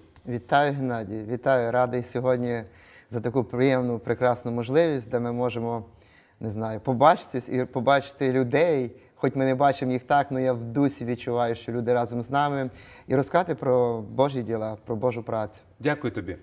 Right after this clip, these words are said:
Speaker 2: Коротенька візитка. Пастор Андрій Данчук. Одружений на Тетяні, і вони мають четверо дітей. Тридцять шість років місіонерської праці. Вісімнадцять років старший пастор церкви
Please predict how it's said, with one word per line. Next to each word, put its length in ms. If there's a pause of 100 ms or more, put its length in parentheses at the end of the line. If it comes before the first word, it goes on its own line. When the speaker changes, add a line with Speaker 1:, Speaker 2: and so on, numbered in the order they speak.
(380)
Speaker 2:
Коротенька 440
візитка. 520 (360)
Пастор 420 (200)
Андрій 300
Данчук. 380 (220)
Одружений 460
на 80
Тетяні, 480
і 140
вони 200
мають 360
четверо 480 (160)
дітей. 400 (420)
Тридцять 440
шість 360
років 380
місіонерської 640
праці. 440 (280)
Вісімнадцять 760
років 360 (100)
старший 440
пастор 400
церкви 420